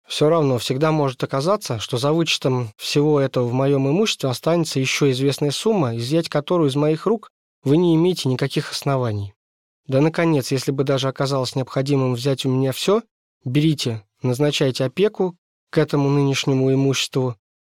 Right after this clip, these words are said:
но связать мне самому руки, лишить меня дееспособности, поставить меня под опеку вы не имеете права. Вот что может сказать расточитель, и современным законодательством поистине возразить на это нечего.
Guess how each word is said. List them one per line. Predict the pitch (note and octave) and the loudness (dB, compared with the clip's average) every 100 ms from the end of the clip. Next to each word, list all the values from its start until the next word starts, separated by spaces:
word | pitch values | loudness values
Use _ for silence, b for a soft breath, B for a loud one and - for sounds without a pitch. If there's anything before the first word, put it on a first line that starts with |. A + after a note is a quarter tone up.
| - | -4
но | - | -2
связать | D#3 D3 D#3+ D3 | 2 2 2 2
мне | D3+ C#3+ | 0 0
самому | - C#3 C3+ C3+ | 0 0 2 0
руки, | A3+ - B2 G#2+ _ _ _ _ _ | 0 -2 -4 -6 _ _ _ _ _
лишить | C3+ D3 D#3+ C#3 | -2 0 0 2
меня | C#3 C3+ | 2 2
дееспособности, | C3 C3 - C#3 G#3 F#3 C#3 - | 0 -2 -2 0 0 0 -2 -4
поставить | - C3+ - C#3+ B2 | -6 -4 -2 -2 0
меня | C3 B2+ | -2 -2
под | - C3+ | -2 -4
опеку | C#3 G#3 G#3 | -2 -2 -2
вы | A#2+ | -2
не | A#2+ C3 | 0 2
имеете | D3+ E3 - | 0 0 -4
права. | - A#2 G#2+ G2+ _ _ _ _ _ _ | -6 -6 -6 -12 _ _ _ _ _ _
Вот | C3+ E3 | 0 0
что | - | 2
может | D3 D3+ C3 | 2 0 -2
сказать | - C3+ C#3+ - | -4 -2 -2 -4
расточитель, | C3 - C#3 A3+ E3+ A#2+ | -6 -4 -4 -2 -2 -4
и | |
современным | A2+ C3+ C3 D3+ D#3 C3+ B2+ | -2 -2 0 2 2 0 -2
законодательством | C3+ C#3+ D3 G#3 G#3 - B2 A2 | -4 -2 0 0 -2 -6 -6 -4
поистине | C3 F3 - B2+ A#2+ | -2 -2 -2 -2 -2
возразить | A#2+ B2+ B2+ F3+ | -2 -2 -4 -4
на | B2+ | -2
это | C#3+ D#3 | -2 0
нечего. | B2 A2+ - - - | -2 -2 -4 -10 -16